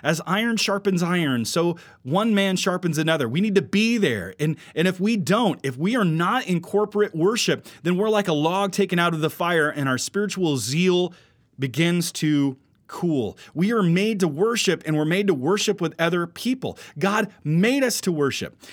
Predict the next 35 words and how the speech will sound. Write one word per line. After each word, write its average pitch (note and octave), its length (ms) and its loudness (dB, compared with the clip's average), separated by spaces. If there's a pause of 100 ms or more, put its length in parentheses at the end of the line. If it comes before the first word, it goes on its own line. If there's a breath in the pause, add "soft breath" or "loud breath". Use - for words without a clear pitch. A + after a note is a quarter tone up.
That's G#3 180 -2
what A#3+ 80 -2
we A3 140 2
read G3+ 340 0
within G3 320 0
the F#3+ 60 0
Psalms. G3+ 640 -2 (120)
That's G#3+ 160 -2
what A#3+ 140 0
actually G#3 320 -2
bothered F3+ 500 -2
C G#3+ 220 -2
S G#3 180 -4
Lewis C4 320 -4
so A#2+ 200 -2
much, F#2 400 -8 (480 loud breath)
is D#3+ 180 -2
when F#3 120 2
he A3 120 2
first - 320 -4
read G#3+ 140 0
the F3 80 -2
Psalms F#3+ 400 0
as D3+ 100 -2
an D3+ 100 -2
unbeliever, E3 540 0
he A3 220 -8
was F#3 160 0
appalled G#3+ 580 -4
at C3+ 60 -4
what D#3 160 -2
he D#3+ 80 -2
read C#3+ 180 2
about C#3 240 2
God, A3 340 -2